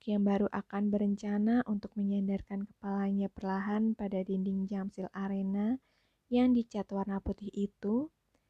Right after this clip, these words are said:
ia langsung terantuk tembok keras itu karena kaget mendengar teriakan keras dan wujud Yesun yang sudah tak beraturan sekarang. Rambutnya kusut dan acak-acakan.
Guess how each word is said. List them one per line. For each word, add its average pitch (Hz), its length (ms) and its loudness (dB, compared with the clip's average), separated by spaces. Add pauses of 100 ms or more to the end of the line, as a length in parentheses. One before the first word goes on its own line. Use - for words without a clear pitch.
(360)
ia 269 240 4
langsung 226 400 0
terantuk 190 440 -4
tembok 196 320 -4
keras 196 280 -6
itu 240 560 0 (400)
karena 220 320 2
kaget 226 560 -2
mendengar 202 480 0 (160)
teriakan 190 480 -4
keras 208 560 -6 (400)
dan 208 240 4
wujud 208 400 2
Yesun 247 480 0
yang 208 160 4
sudah 196 320 -2
tak - 160 -16
beraturan 202 720 0
sekarang. 175 800 -6 (1120)
Rambutnya 190 560 -2
kusut 220 400 -4 (160)
dan 185 160 -4
acak-acakan. 190 1120 -6